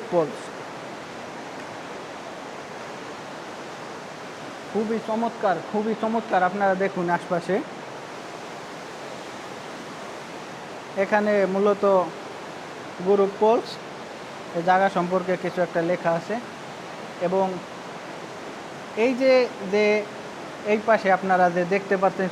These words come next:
সুন্দর একটা ডিজাইন হয়ে রয়েছে, এটা মূলত কেউ তৈরি করে নাই। এটা সম্ভব, সাধারণত এখান দিয়ে পানি নামতো।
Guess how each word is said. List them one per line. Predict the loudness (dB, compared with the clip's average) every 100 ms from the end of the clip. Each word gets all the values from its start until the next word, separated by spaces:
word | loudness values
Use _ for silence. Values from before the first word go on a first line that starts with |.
| 0
সুন্দর | 2 4 4
একটা | 6 4
ডিজাইন | 4 4 6 6
হয়ে | 6
রয়েছে, | 4 4 2 0 -6 -4 2
এটা | 6 6
মূলত | 8 6 6 4
কেউ | 4 8
তৈরি | 8 8
করে | 6 4
নাই। | 4 2
এটা | 2 4 6 8 6 4
সম্ভব, | 2 4 6 6 6
সাধারণত | 4 6 2 2 2 2 0 -10 -6 -2
এখান | 4 4
দিয়ে | 8 6
পানি | 8 6 6
নামতো। | 4 4 0 -4